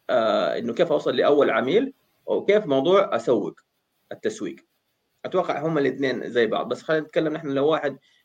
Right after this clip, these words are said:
عنده منتج مثلا voice over، عنده كتاب، عنده، عنده، عنده، إيش أسهل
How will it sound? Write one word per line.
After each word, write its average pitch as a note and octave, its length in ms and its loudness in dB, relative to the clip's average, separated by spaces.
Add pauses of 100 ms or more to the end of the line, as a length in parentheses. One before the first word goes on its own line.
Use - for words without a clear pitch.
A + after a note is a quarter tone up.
(120)
عنده C#3+ 240 0
منتج C#3 340 -2
مثلا A#2+ 420 -2
voice B2 260 0
over، B2+ 480 2
عنده A#2 280 -6
كتاب، A#2+ 520 0
عنده، A#2+ 360 -4
عنده، A#2+ 300 -6
عنده، A#2+ 320 -6 (580)
إيش - 220 -2
أسهل F3+ 320 0